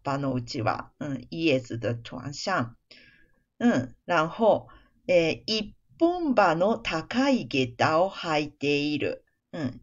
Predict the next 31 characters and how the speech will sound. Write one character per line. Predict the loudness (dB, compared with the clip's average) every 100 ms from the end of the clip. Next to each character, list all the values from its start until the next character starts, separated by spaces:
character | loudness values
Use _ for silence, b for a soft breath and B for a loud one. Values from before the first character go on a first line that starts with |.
| 0
下 | 2 2
駄 | 0 -2
就 | 0 0 0
是 | -2 -4 -4
木 | -4 2 2 0
屐 | -8 -6 0 0
的 | 0
意 | -4 -6 -4 -6
思。 | -6 -4 -2 -2 -6 _ B B B
他 | -2 2 2
穿 | 0 0 2 2
着 | 0 0
木 | 0 -2 -2
屐， | -6 -8 -4 -4 -6
什 | -10 -8
么 | -4 -2
样 | 0 2
的 | 0
木 | -2 -4
屐 | -4 -2 -2
呢？ | 0 2 2 0 B B 0
就 | 4 4
是 | 4 0 -2 -4 _
一 | -2
本 | -2 -8 -2 0 2
歯， | 4 2 0 _ _
嗯， | 2 2 2
就 | 0
是 | 2 0
这 | -2 0
个， | -2 -4